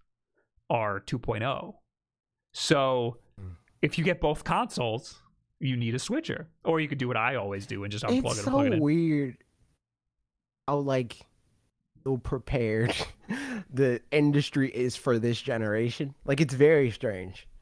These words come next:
Speaker 2: 'Cause, like, the biggest thing is, like, it's H D M I two point one and it supports eight K and a hundred and twenty frames per second and all this other stuff.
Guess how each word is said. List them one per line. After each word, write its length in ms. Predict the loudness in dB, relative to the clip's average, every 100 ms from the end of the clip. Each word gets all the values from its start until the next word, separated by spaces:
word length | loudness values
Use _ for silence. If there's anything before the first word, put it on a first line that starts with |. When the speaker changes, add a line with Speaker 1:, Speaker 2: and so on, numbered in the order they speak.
| -20 -6
Speaker 2:
'Cause, 100 | -2
like, 100 | 4
the 100 | 4
biggest 320 | 6 6 4 6
thing 160 | 6
is, 140 | 6 2
like, 220 | 0 0
it's 240 | -2 -2 -2
H 180 | -2 -2
D 120 | 0
M 100 | 2
I 260 | 4 2 0
two 180 | -2 -6
point 300 | 0 0 2
one 360 | 2 2 0 -2
and 180 | -4
it 140 | -6 -6
supports 440 | -8 -6 -6 -6 -4
eight 180 | -4 0
K 300 | 2 4 2
and 80 | 0
a 40 |
hundred 240 | 0 -2
and 80 | -6
twenty 220 | -4 -4
frames 280 | -2 -2 -2
per 140 | -2 -4
second 360 | 0 0 0
and 80 | 0
all 120 | 0
this 100 | 0
other 120 | 0
stuff. 180 | 0 -4